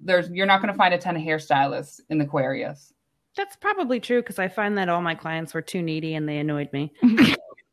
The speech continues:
Speaker 2: And I was like,
Speaker 1: <laughs> That's what I mean. So they have that kind of, like, ugh.
Speaker 2: Correct.
Speaker 1: Okay, but you're
Speaker 2: Correct. That's exactly how I felt. I was like, "Ugh, they talked too much."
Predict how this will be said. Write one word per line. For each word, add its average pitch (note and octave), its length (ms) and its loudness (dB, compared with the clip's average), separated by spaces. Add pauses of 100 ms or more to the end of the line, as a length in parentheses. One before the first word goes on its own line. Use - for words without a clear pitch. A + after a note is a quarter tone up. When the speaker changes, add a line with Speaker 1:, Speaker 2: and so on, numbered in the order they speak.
(120)
Speaker 2:
And G#3 80 4
I F#3 100 8
was A3 100 6
like, - 80 4
Speaker 1:
<laughs> - 180 -2 (220)
That's D#4+ 280 8
what G#4 240 8
I D4 60 -2
mean. D4 300 4
So B3 200 4
they B3+ 260 8
have A#3+ 200 6
that A#3 220 6
kind G#3 180 8
of, G3 60 6
like, F3 180 4
ugh. F3 160 6
Speaker 2:
Correct. D#4+ 400 6 (100)
Speaker 1:
Okay, F3 280 2
but F3 160 0
you're G3 180 -2
Speaker 2:
Correct. C4 460 6
That's A3+ 180 4
exactly G#3+ 340 2
how A3 120 2
I F#3 100 4
felt. F#3 240 0
I F#3 60 2
was F#3 80 0
like, F#3 180 -2
"Ugh, F#3 180 4 (540)
they G3 140 -6
talked - 420 -6
too G3 140 -8
much." F#3+ 180 -6